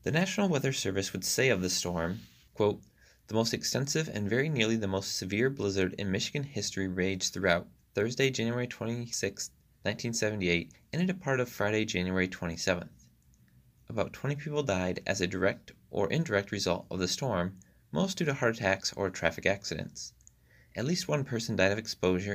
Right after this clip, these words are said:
in a stranded automobile. Many were hospitalized for exposure, mostly from homes that lost power and heat. About a hundred thousand cars were abandoned on Michigan's highways,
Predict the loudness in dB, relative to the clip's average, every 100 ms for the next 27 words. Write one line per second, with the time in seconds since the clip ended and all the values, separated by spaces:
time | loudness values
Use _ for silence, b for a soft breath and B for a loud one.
0 | -4 -4 -4 0 2 0 -2 -4 -2 -2
1 | -2 -4 -6 -18 _ _ _ _ _ _
2 | _ -2 2 2 2 0 0 0 2 0
3 | 0 -2 -2 -2 0 0 0 -4 -10 _
4 | _ _ _ 0 0 0 -4 -4 -2 -2
5 | 0 -2 2 2 2 -6 -2 -2 -4 -6
6 | -8 -6 -6 -8 -8 _ _ b b b
7 | b 0 0 2 -2 0 -2 -2 -4 0
8 | 2 2 0 0 -2 0 -2 -2 -4 -6
9 | -8 -2 0 2 0 -2